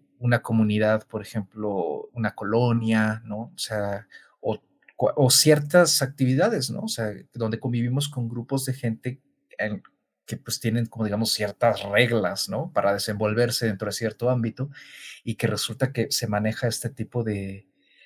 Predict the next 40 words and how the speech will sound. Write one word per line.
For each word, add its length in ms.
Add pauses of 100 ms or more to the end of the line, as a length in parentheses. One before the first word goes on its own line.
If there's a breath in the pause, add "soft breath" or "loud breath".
(1080 soft breath)
pues, 180
no 120
sabría 320
decir 300
si 160
es 140
como 200
adoctrinamiento, 880
pero, 480
pero 140
a 40
mí 120
me 140
dio 160
mucho 260
<laughs> 120
esa 200
impresión. 800 (760 soft breath)
Y 100
creo 160
que 80
en 60
general, 420 (240)
eh, 100
o 60
sea, 140
la, 180
la 100
película 240
a 40
mí 60
también 160
me 60
gustó 220
mucho. 400 (140)
Creo 200
que 80
es 140
muy 160
audaz. 680